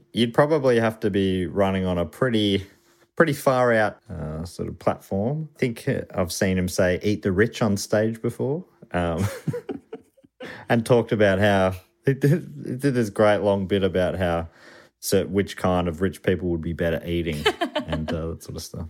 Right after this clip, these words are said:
Speaker 1: Pretty fun. I, I mean, it'll be interesting to see if that matches with your political ideology, Suze, or if you were, you know, coming from do-, two different parts of the spectrum there.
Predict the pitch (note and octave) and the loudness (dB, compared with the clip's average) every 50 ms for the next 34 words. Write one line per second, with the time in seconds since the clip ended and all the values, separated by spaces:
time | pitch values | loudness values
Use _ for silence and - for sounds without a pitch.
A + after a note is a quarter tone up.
0 | _ - - G2 - - - G#2 G#2+ A#2 - - _ _ _ _ _ _ _ _ | _ -10 -8 -8 -6 -4 -2 -2 0 -2 -2 -4 _ _ _ _ _ _ _ _
1 | - G#2+ A2+ A2+ G#2+ - G#2 G#2+ G#2+ G#2+ G#2+ G#2+ G#2+ F#2+ G#2 G#2 G#2 A2+ A2+ A2 | 0 2 2 2 2 0 -2 0 0 2 0 0 0 0 0 0 2 2 0 0
2 | A2+ A2 G2 - - G#2 F#2 F#2+ F#2+ D2 - G2+ G2 G2 F#2+ - - A2 G2 E2+ | -2 -4 -8 -4 -2 -2 0 0 -2 -2 0 -2 -2 -2 -2 -4 -4 -4 -4 -4
3 | F2+ G#2 G2 - - G2+ F#2+ G2 G2 G2 F#2+ F#2+ - - - - - - - - | -2 -4 -6 -4 -2 -2 0 0 2 0 0 -2 -6 -10 -20 -20 -20 -20 -20 -20
4 | _ _ - - A2+ G#2 G2+ G2 - G2+ F#2+ F#2+ F#2+ F#2 F#2+ F#2+ F#2+ F#2+ G2+ G2 | _ _ -2 0 0 0 0 0 0 0 0 0 0 0 0 0 2 2 0 0
5 | F#2 F#2 F#2 F#2 F#2 F2+ - - - A2 G#2+ A#2 C3+ E3 F#3+ G3 G3 - - - | -2 -4 -4 -4 -4 -4 -4 -2 -2 0 0 0 0 0 -2 -4 -6 -10 -14 -14
6 | _ - G#2 G#2 G#2+ G#2+ G#2+ G#2 - - A2 G#2+ G#2 A2 G#2+ - G2+ A2+ G2+ G2 | _ -2 0 2 4 2 2 0 -2 -2 -2 0 0 0 -2 -2 -2 -2 -2 -2
7 | - - - F2+ F#2 F#2 - F#2 F2+ E2 F#2+ G2 F2+ - - - - - G#2 G2 | -4 -4 -4 -4 -4 -4 -6 -6 -6 -4 -4 -6 -6 -6 -12 -16 -12 -10 -8 -8
8 | F#2 - F#2 F2+ F2+ - _ _ _ _ _ _ _ _ _ _ _ _ _ _ | -8 -8 -10 -10 -10 -12 _ _ _ _ _ _ _ _ _ _ _ _ _ _
9 | _ - G2+ - - - F2 E2 E2+ - - - F#2+ - - - F#2 E2 D#2+ D#2+ | _ -8 -8 -8 -6 -8 -8 -8 -8 -8 -8 -8 -8 -8 -8 -8 -8 -6 -6 -6
10 | D#2 D2+ D2+ D#2 | -6 -6 -8 -10